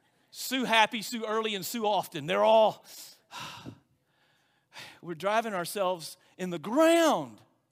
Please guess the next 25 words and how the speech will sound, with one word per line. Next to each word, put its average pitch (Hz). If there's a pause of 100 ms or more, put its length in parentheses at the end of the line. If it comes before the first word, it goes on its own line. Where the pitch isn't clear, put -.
(880)
Our -
rights. 165
But 165
guess 185
what? 214
With 139
rights 165
come 147
responsibilities. 123 (880)
This 294
is 277
what 247
we've 220
tried 196
to 180
balance 160
even 117
as 135
we 139
have 131 (440)
limited 151
some 160
of 139
our 127
rights 127